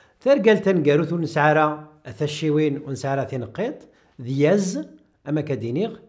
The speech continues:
إيزي. ذاكي غير فوق. ثرقالين ونسعارة أثشيوين ونسعارة تنقيط. ياكدو حريش نتغرى.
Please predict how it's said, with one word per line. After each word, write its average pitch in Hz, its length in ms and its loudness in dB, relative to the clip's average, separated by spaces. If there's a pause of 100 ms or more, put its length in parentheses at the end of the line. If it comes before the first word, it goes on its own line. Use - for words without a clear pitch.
(260)
إيزي. 151 420 -2 (1300)
ذاكي 190 240 4
غير 311 140 2
فوق. 185 260 -4 (400)
ثرقالين 151 500 2
ونسعارة 151 500 0
أثشيوين 147 500 -4
ونسعارة 151 320 -4
تنقيط. 101 580 -14 (480)
ياكدو 160 280 0
حريش 147 280 -6
نتغرى. 85 520 -14